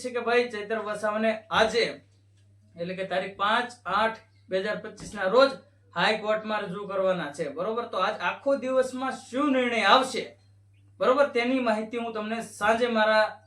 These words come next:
ચેનલમાં મારો તમારી સમક્ષ વીડિયો આવી જશે, બરોબર? એટલે એકદમ સાચો વીડિયો કે ભાઈ છૂટ્યા છે કે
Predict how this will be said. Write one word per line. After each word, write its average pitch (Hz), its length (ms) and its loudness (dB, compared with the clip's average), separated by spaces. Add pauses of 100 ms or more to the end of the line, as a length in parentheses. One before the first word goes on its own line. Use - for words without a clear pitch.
ચેનલમાં 196 500 -2
મારો 180 220 4 (160)
તમારી 175 340 -2 (200)
સમક્ષ 175 340 -6
વીડિયો 180 240 -2
આવી 233 240 2
જશે, 139 240 -8
બરોબર? 262 240 4 (480)
એટલે 277 160 4
એકદમ 277 280 -2
સાચો 254 300 4
વીડિયો 240 260 0
કે 214 80 -2
ભાઈ 214 200 -4
છૂટ્યા 220 340 -2
છે 208 160 -2
કે 170 100 -6